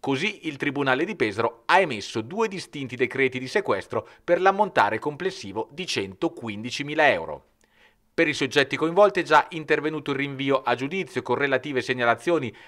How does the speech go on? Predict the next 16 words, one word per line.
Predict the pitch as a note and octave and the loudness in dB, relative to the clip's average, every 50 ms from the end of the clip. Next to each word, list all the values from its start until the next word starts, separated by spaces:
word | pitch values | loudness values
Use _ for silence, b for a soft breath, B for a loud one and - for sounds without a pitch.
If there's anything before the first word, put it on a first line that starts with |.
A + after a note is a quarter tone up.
| B B | B B
alla | - B2 C3 C3 B2+ | -2 2 2 2 2
Procura | C3+ C3+ B2+ - F3 E3+ D3+ C3+ | 2 -2 -2 0 0 4 4 6
regionale | C3 B2+ B2 B2+ C3+ D3+ D#3 C#3+ C3+ B2+ | 6 4 4 2 2 4 4 4 4 4
della | A#2+ A#2 A2+ A2+ A2 | 0 0 0 -2 -2
Corte | - D3 C#3+ C3 - B2 | -2 -2 -4 -2 -2 -2
dei | A2+ A#2 | -2 -2
Conti | A#2 - C3 B2 A2+ B2 C3 | -2 -4 -6 -6 -6 -6 -4
di | D#3 G3 | -2 -2
Ancona, | G#3 G3 - - G#2+ G2+ G#2 G#2+ A2+ B B B B B B | -2 -2 -4 -4 -2 -2 -2 -2 -4 B B B B B B
evidenziando | - F#3 F3+ G#3 G3 G#3+ G3+ E3+ - C#3+ A#2 F#2+ G2 G#2+ G#2 A2 G2+ | -2 -2 -2 0 -2 -2 -2 -2 0 0 0 0 -2 -2 -2 -2 -2
le | B2 B2+ C3 B2+ B2+ | 2 4 4 4 4
responsabilità | C3 F#3 F#3 - - D3+ D3 C3+ - C#3 C3 C#3 C3+ B2 - B2+ A2+ A2 - | 2 0 -2 -2 -4 -6 -6 -2 -2 -2 -2 -2 -2 2 6 6 6 6 4
amministrative | - B2+ B2+ C3 C3 C3 C3 B2 - - B2+ A#2 - E3 C#3+ B2 A#2 | 0 0 0 0 -2 -4 -8 -6 -4 -4 -4 -4 -6 -6 -4 -4 -4
di | A2+ A#2 | -4 -6
sette | - - - D#3 C3+ - - C3+ | -4 0 0 0 0 0 -4 -2
persone | C3 - G3+ - - - A2+ G2 G2+ A2 G#2 | 0 0 0 0 -2 -4 -4 -4 -4 -4 -8